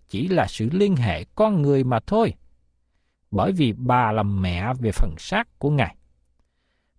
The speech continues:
Bà đem Chúa Giêsu vào trong thế gian và nuôi dưỡng Ngài lớn lên.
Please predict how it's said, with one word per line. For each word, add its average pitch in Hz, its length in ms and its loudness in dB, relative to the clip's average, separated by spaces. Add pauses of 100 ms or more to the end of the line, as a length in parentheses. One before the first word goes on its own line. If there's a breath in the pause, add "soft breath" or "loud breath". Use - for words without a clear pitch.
Bà 139 220 2
đem 190 300 0
Chúa 247 160 -2
Giêsu 214 440 -2
vào 117 360 0
trong 165 140 -2
thế 220 140 -4
gian 196 280 2 (240)
và 95 100 0
nuôi 156 340 2
dưỡng 131 220 2
Ngài 104 180 0
lớn 117 280 2
lên. 147 160 4